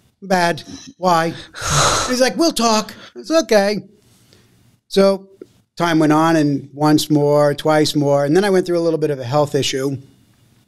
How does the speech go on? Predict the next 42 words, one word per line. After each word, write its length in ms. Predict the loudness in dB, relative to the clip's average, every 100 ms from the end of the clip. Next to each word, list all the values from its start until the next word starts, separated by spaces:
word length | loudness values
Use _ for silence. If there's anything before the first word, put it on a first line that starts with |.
| -10
where 160 | -2 0
I 20 |
had 140 | 0
to 40 | -2
take 140 | -4
a 40 | -2
back 280 | -2 0
step. 440 | 0 2 2 0 -8 -20 -20 -20 -20 -8
And 120 | 0
then 140 | 0
Tim 200 | 2 0
came 220 | 0 0
up 140 | 0 0
to 100 | 2
me 180 | 2 4
with 320 | 0 -4 -12 -10
what 180 | -6
you 120 | -2 0
sign 320 | 2 4 4
up 160 | 0 -2
with 220 | -2 2
as 240 | 2 0
a 40 | -2
Form 280 | 0 2
one 140 | 2 2
hundred. 480 | 2 2 2 0 -6
And 60 | -14 -20 _ _
he 80 | -2
says 180 | 0 0
to 100 | 0
me, 100 | 0
"Come 220 | 2 2
into 180 | 2 2
the, 200 | 0 -2
into 260 | 0 0 2
the, 260 | 2 0 -4
into 220 | -6 -4 -4
the 80 |
parish 480 | -2 2 2 2 -2
store 300 | -2 0 2
right 180 | 2 -2
here 260 | 0 2